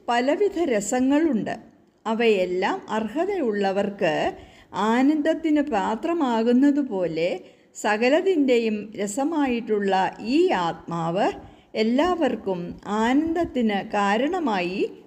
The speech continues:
ഭവിക്കുന്നു. ജ്ഞാനികൾക്കും ആനന്ദ കാരണമായി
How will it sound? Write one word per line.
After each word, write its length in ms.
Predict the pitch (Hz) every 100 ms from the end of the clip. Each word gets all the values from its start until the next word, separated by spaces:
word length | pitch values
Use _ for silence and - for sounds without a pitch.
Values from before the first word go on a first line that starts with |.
| - -
ഭവിക്കുന്നു. 840 | 277 269 262 247 226 170 - - _ _ _ _ -
ജ്ഞാനികൾക്കും 1120 | 240 240 262 359 349 294 240 226 185 185 302 -
ആനന്ദ 500 | 208 233 262 349 381 403
കാരണമായി 1120 | 349 240 220 233 269 285 220 190 208 208